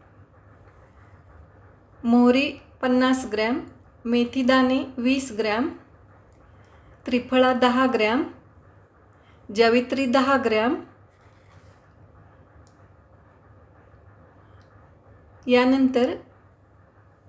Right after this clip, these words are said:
काळी मिरी दहा ग्रॅम, चक्रीफूल दहा ग्रॅम, नाकेश्वर दहा ग्रॅम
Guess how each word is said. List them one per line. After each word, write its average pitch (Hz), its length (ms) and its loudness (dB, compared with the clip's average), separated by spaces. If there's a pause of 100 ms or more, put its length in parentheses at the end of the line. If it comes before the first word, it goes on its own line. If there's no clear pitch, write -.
(100)
काळी 254 300 6
मिरी 269 380 0 (160)
दहा 247 400 0
ग्रॅम, 220 280 0 (1300)
चक्रीफूल 262 760 0
दहा 240 340 2
ग्रॅम, 226 320 0 (440)
नाकेश्वर 233 720 0
दहा 269 360 2
ग्रॅम 220 240 -2